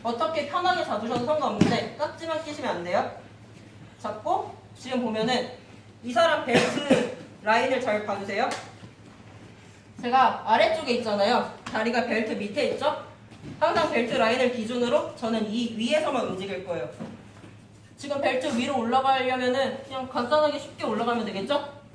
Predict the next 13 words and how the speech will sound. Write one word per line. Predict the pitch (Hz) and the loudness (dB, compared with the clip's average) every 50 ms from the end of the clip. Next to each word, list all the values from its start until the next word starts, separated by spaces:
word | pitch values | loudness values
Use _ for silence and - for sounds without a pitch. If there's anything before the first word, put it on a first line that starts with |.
| - - - - - - - - - - - - - - - - - | -20 -20 -20 -20 -20 -20 -20 -20 -20 -20 -20 -20 -20 -20 -20 -20 -14
지금 | - 220 220 220 | -10 -6 -4 -2
아래 | 208 208 226 233 | 0 0 0 0
있었는데 | 240 233 240 233 226 226 240 285 302 302 - - - - - | -2 -2 -2 -2 -2 0 2 2 2 2 -2 -8 -14 -10 -8
벨트 | 233 214 220 220 254 240 208 | -6 -6 -6 -4 -4 -4 -2
위로 | 208 208 220 269 294 - - - - - - - - - - - - - | 0 0 0 0 -2 -2 -4 -8 -14 -16 -20 -20 -20 -20 -18 -16 -12 -6
올라가 | 202 220 226 226 226 214 - | -2 0 2 2 2 0 0
주시면 | 190 196 190 175 170 165 | -4 -8 -8 -8 -8 -8
돼요. | 170 160 156 151 - - - - - - - - - - - - - | -8 -8 -8 -8 -10 -14 -18 -20 -20 -20 -20 -20 -20 -20 -20 -16 -12
여기서 | 202 202 202 208 233 214 | -8 -6 -4 -2 -2 -2
이제 | - - 262 302 - - - - - - - - - | -2 0 -2 -2 -2 -4 -8 -12 -16 -20 -8 -4 0
머리랑 | 208 226 247 294 294 285 254 | 2 2 4 4 4 4 4
가까운 | 214 - - - - 277 - 247 240 | 2 2 0 0 0 2 2 2 4
발, | - 220 - - - | 4 2 2 0 -2